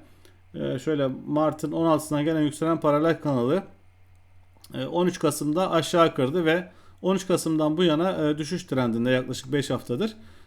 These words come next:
Şu anda doksan altı nokta otuz seviyesinde ve, e, şu doksan sekiz direncini <coughs> zorluyor, pardon.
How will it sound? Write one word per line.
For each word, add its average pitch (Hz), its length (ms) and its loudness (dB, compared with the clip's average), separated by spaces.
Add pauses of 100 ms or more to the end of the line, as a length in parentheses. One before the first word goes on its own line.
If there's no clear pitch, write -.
(120)
Şu - 160 -2
anda 190 280 4
doksan 190 300 2
altı 185 320 2
nokta 175 260 0
otuz 185 260 -2
seviyesinde 151 640 0
ve, 196 300 2
e, 156 60 0
şu 175 180 -8
doksan 185 320 0
sekiz 180 340 -2
direncini 160 480 0 (440)
<coughs> - 0 -
zorluyor, 160 500 4
pardon. 160 400 2